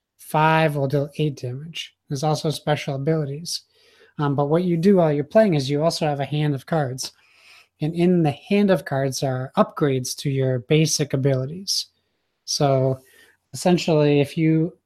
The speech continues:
as you play, you can upgrade Dagger Strike to Dagger Strike two or Dagger Strike three. And as you play, you roll your die, and you get two rerolls afterwards. So you can now s-, look at the dice you roll and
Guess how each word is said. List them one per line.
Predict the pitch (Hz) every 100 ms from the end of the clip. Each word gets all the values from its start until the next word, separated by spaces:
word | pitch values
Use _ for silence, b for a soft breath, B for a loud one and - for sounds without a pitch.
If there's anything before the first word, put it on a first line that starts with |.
| _ _ -
as | 160 156
you | 151
play, | - 190 175
you | 143 151 156
can | 156 151
upgrade | 151 151 135
Dagger | 139 143 147
Strike | 151 - 135 -
to | 135
Dagger | 127 131 131 139
Strike | - 147 131
two | - 180 180 185 - b b _ -
or | 143
Dagger | 135 135 139
Strike | 131 - 139 131
three. | - 160 135 139 _ _ _ _ _ _ _ _ _ _ _ - _ _ _
And | - 156
as | 160 156
you | 151
play, | - 160 156
you | 147
roll | 135 151 156 170
your | 180
die, | 156 139 135 147 b b b b b b _ _ _
and | 143 143
you |
get | 139 151
two | - 220
rerolls | 202 180 156 139 135
afterwards. | 135 - 135 151 160
So | - -
you | 147 160
can | 151 147
now | 151 151 151 151
s-, | 175 175 -
look | 165 165
at |
the | 160
dice | 147 151 147 -
you | 151
roll | 170 180 190 196
and | 151 147 143